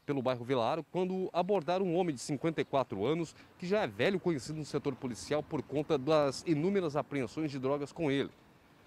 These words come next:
O homem foi submetido a uma revista e com ele os policiais encontraram sete gramas de maconha no bolso. O mesmo contou que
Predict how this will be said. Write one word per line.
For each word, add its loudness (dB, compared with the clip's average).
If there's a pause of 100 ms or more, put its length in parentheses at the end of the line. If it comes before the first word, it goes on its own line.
(180)
O -4
homem 2
foi -2
submetido -4
a -2
uma 0
revista -4 (280)
e -6
com 2
ele 0
os -8
policiais -4
encontraram -4 (180)
sete -4
gramas -2 (160)
de -6
maconha -2
no -4
bolso. 0 (360)
O -6
mesmo 0
contou -2
que -20